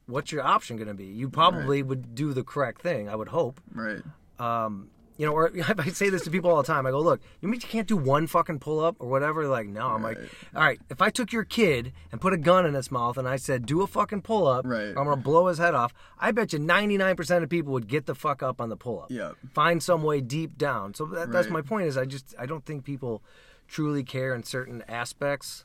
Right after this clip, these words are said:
Speaker 2: Right. They
Speaker 1: Uh,
Speaker 2: want it that
Speaker 1: there's
Speaker 2: bad.
Speaker 1: always a, there's always a, a, you know, a, uh, what's the word I'm looking for?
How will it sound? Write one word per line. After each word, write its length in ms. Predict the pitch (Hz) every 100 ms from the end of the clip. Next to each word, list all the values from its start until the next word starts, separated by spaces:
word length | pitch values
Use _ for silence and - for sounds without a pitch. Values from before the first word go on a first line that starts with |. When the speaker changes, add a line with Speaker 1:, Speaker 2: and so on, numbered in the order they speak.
| -
Speaker 2:
Right. 280 | 110 104 -
They 140 | 120 135
Speaker 1:
Uh, 120 | 127
Speaker 2:
want 120 | 123
it 60 | 107
that 180 | 107 104
Speaker 1:
there's 140 | 208
Speaker 2:
bad. 80 | 233
Speaker 1:
always 240 | 240 240 196
a, 180 | 170 139
there's 160 | 135
always 240 | 175 170 135
a, 320 | 123 113 98 -
a, 120 | 107 104 _ _ _ -
you 100 | 107
know, 200 | 95 - _ _ _ _ -
a, 180 | 104 - _ _ _ _ _ _ _ _ _ - _ _ - -
uh, 360 | 90 78 78 - - - - -
what's 220 | - -
the 60 |
word 140 | 90 90
I'm 80 | 87
looking 200 | 85 87
for? 280 | 82 82